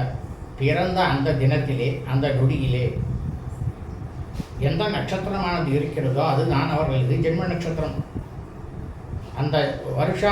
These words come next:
வருஷம் அவர்களது பிறந்த நாளை அந்த ஜென்ம நட்சத்திர தினத்தன்று மட்டும்தான் கொண்டாட வேண்டும் என்று வேத தர்ம சாஸ்திரத்தில் சொல்லப்பட்டுள்ளது.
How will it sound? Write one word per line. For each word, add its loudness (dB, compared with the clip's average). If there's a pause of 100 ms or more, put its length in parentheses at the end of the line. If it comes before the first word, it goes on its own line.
வருஷம் 2 (180)
அவர்களது 2
பிறந்த 0
நாளை 4 (420)
அந்த 0
ஜென்ம 4
நட்சத்திர 0
தினத்தன்று 0
மட்டும்தான் 4
கொண்டாட 2
வேண்டும் 2
என்று 2
வேத 4
தர்ம 2
சாஸ்திரத்தில் 0
சொல்லப்பட்டுள்ளது. 0